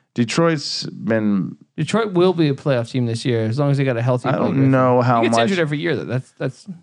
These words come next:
Speaker 1: I feel like, though, Detroit is a smaller market, obviously, than either Chicago and New York. And really, like, as just kind of a dirty city,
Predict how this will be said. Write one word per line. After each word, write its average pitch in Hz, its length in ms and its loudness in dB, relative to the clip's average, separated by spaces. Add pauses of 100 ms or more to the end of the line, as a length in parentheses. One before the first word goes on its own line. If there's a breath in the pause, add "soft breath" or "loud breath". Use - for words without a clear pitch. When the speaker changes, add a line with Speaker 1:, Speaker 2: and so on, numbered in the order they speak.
(160)
Speaker 1:
I 139 120 2
feel 185 240 0
like, 170 240 0
though, 143 160 4
Detroit 127 720 2
is 101 220 0
a 104 80 2
smaller 113 580 0
market, 104 420 0
obviously, 101 540 -2
than 98 180 0
either 95 200 2
Chicago 98 500 -4
and 98 140 -2
New 95 80 -2
York. 95 320 -2
And 107 180 -4
really, 131 240 2
like, 95 380 0 (500)
as 107 240 -2
just 107 180 -6
kind 127 220 0
of 101 60 -2
a 95 40 -4
dirty 98 400 0
city, 104 540 0